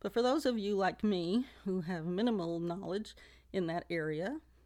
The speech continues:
but enjoy the idea of quantum leaps and what that might entail,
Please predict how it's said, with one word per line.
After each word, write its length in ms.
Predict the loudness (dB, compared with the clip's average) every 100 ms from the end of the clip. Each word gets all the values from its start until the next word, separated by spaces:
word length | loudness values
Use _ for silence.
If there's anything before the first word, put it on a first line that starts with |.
| -12
but 140 | -2 2
enjoy 340 | 2 2 0
the 160 | 0 0
idea 580 | -2 -6 -6 -4 -4 -4
of 200 | -8 -12
quantum 520 | -8 -6 -6 -6 -6
leaps 560 | -6 -6 -6 -8 -12 -8
and 180 | -6 -4
what 200 | -6 -6
that 180 | -8 -4
might 240 | -6 -4
entail, 600 | -6 -6 -6 -4 -4 -6